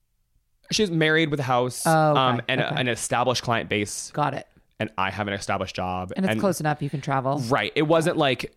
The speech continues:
Speaker 1: you know, I had tried out with a girl in New Jersey. That was gonna be interesting.
Speaker 2: <laughs>
Speaker 1: Um, but, like, it,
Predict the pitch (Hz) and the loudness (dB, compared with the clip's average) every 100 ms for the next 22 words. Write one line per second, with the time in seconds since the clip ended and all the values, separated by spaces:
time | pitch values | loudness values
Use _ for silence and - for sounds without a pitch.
0 | _ 143 127 120 120 107 113 - 98 104 | _ 2 4 2 0 0 -2 -2 0 2
1 | 113 123 123 120 120 123 123 120 120 117 | 0 0 -2 0 2 2 2 2 0 0
2 | 120 117 107 - _ - 101 101 - 98 | -2 -2 -6 -16 _ -20 -18 -10 -8 -6
3 | 95 98 101 98 - 101 104 107 120 - | -6 -6 -6 -6 -6 -4 -4 -4 -6 -2
4 | 107 104 101 101 101 101 104 190 _ - | 0 2 0 -2 -2 -6 -6 -10 _ -20
5 | _ _ _ - - - 139 135 139 120 | _ _ _ -20 -20 -2 0 0 -2 0
6 | 151 | 0